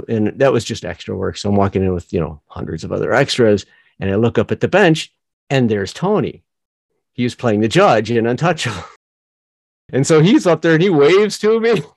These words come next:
<laughs> And all these other extras are like, "Who's this guy?" We had so much fun on that because, you know, if, are you, if you're familiar with Untouchables, there's a big, and I won't give away any spoilers. You should see the movie. It's a really good movie.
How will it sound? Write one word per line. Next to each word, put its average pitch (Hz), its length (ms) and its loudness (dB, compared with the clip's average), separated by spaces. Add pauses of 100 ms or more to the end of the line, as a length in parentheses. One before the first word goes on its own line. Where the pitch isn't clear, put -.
(240)
<laughs> - 460 -10
And 143 100 -10
all 151 140 -4
these 175 140 -4
other 175 180 2
extras 170 300 -2
are - 20 -4
like, 117 160 -6
"Who's 147 300 -10
this 156 240 -8
guy?" 95 220 -8 (200)
We 151 160 4
had 123 160 2
so 120 320 -2
much 117 220 -2
fun 104 260 -8
on 90 140 -10
that 92 200 -10 (520)
because, 92 320 0
you - 80 -6
know, 117 180 2
if, 135 340 0
are 135 100 2
you, 143 80 2
if 143 360 0
you're 143 60 0
familiar 240 360 4
with 156 120 4
Untouchables, 131 540 0
there's 117 180 -4
a 110 40 -8
big, 127 200 -2
and 113 120 -4
I 117 40 -2
won't 113 220 -2
give 101 120 -6
away 90 200 -8
any 85 140 -10
spoilers. 87 440 -8
You 104 60 -4
should 85 180 -8
see 98 120 0
the 87 80 2
movie. 85 240 -2
It's 73 120 -10
a 87 40 -10
really 87 140 -6
good 80 160 -6
movie. 82 300 -4